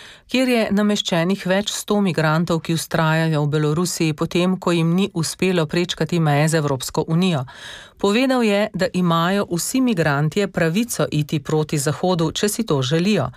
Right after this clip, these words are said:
Poljski senat je medtem danes potrdil osnutek zakona, ki bi novinarjem in humanitarcem omogočil dostop do območij na meji z Belorusijo.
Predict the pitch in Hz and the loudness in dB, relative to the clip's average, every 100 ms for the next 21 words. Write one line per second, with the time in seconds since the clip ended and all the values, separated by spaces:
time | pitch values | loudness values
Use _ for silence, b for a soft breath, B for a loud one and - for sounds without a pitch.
0 | B B B B - 277 269 208 - 151 | B B B B 0 0 0 -2 0 0
1 | 127 120 160 160 151 214 208 156 170 208 | 0 0 0 0 0 0 2 2 2 0
2 | - 170 156 156 196 165 - 196 202 151 | -4 -2 -2 0 -2 -2 -2 -2 0 -2
3 | 135 143 - 220 240 214 - 220 190 147 | 0 -2 0 2 2 0 0 2 2 2
4 | 165 220 175 156 147 - 208 214 - 180 | 2 2 2 0 0 0 0 0 0 0
5 | 160 147 175 170 180 - 175 156 B B | 2 0 0 0 0 -2 -2 -2 B B
6 | B - 180 156 165 226 233 190 151 151 | B -2 0 0 0 -2 -2 -2 -2 -2
7 | - 180 185 170 202 - 190 170 156 - | -2 -2 -2 0 -2 0 0 0 0 0
8 | 180 170 160 135 139 143 147 151 143 127 | 0 2 2 2 0 0 0 2 0 -2
9 | - 143 | 0 0